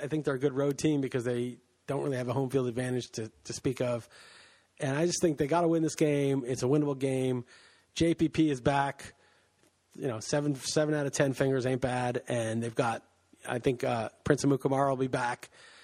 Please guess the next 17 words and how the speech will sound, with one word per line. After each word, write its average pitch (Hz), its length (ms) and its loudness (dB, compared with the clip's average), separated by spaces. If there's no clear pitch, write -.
Deshaun 196 460 2
Jackson's 214 320 0
kinda 160 200 2
scary. 139 340 0
He, 160 80 0
he 175 160 0
may 185 160 2
torch 160 280 0
them 131 140 0
deep 139 300 0
and 117 200 -4
can 135 140 -2
open 135 220 0
some 120 120 -4
things 127 240 0
up, 127 200 0
but 117 180 -2